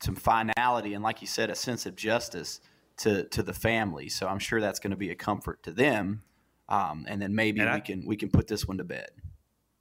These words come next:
Speaker 2: And I still think we'll see the legislature. That, that one of the things the dog owners pointed out is that statute, and I think we pointed out the same thing. It's, it's kinda unclear, you know, what, what kinda happens. It's kinda left up to towns, and,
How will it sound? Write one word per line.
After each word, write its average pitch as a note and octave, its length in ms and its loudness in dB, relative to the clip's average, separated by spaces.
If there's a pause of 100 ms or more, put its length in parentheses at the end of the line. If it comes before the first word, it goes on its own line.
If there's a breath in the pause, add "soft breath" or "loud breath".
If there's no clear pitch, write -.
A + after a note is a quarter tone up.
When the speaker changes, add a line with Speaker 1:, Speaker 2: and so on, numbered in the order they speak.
(540)
Speaker 2:
And C3+ 100 2
I E3 100 2
still E3+ 200 2
think A#2 200 0
we'll G#2+ 80 0
see - 120 4
the G2+ 100 -2
legislature. F#2 840 -2
That, B2 220 0
that B2+ 380 -2
one C#3 160 4
of C#3+ 60 6
the B2 80 4
things A2+ 300 2
the F#2+ 240 0
dog A2 260 4
owners G2 240 0
pointed F#2+ 320 0
out F#2+ 160 2
is F2+ 80 -4
that F#2+ 200 0
statute, F2+ 680 0
and F#2+ 100 -2
I G2+ 60 2
think F#2+ 180 -2
we F#2+ 120 0
pointed E2+ 280 0
out E2 120 -4
the - 60 -2
same E2+ 260 0
thing. E2+ 260 -2
It's, D#2+ 240 0 (480 soft breath)
it's - 100 -12
kinda C3+ 260 2
unclear, G#2 760 2 (220)
you G#2 100 -2
know, G2 160 2
what, G2+ 300 2
what A2 180 -2
kinda F#2+ 220 0
happens. F#2 440 -2
It's F2 120 -4
kinda G#2 180 0
left F#2 300 -2
up F#2+ 160 -4
to - 60 -20
towns, F#2 680 0
and, D#2+ 340 -6